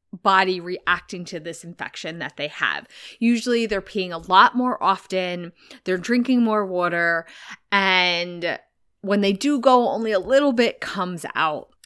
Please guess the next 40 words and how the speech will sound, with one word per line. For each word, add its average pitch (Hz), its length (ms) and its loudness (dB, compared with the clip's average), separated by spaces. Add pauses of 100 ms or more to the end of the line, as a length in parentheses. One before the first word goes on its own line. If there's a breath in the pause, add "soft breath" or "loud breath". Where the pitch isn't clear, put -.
especially 233 480 2
if 240 120 -2
they've 196 220 4
all 208 140 2
of 196 60 2
a 196 40 -2
sudden 202 240 -4
started 180 260 0
having 175 340 -4
accidents 190 480 -4
in - 20 -8
the 175 80 -8
crate 190 300 0
where 180 160 -4
they 170 100 -4
never 175 280 -4
had 185 280 0
before. 202 640 -2 (320 loud breath)
This 214 240 4
is 226 120 -2
something 214 720 0
to 190 300 -4
think 190 240 -4
about 170 320 0
and 170 200 -10
look 170 160 -10
at 156 260 0 (260)
a 190 80 -2
possibility 160 760 -4
that's 147 240 -12
happening. - 420 -12 (200)
And 208 160 -6
the 190 60 -8
second 339 420 2
thing 190 240 2
is 190 160 -2
this 285 240 2
is 339 120 2
also 214 400 0
where 175 600 2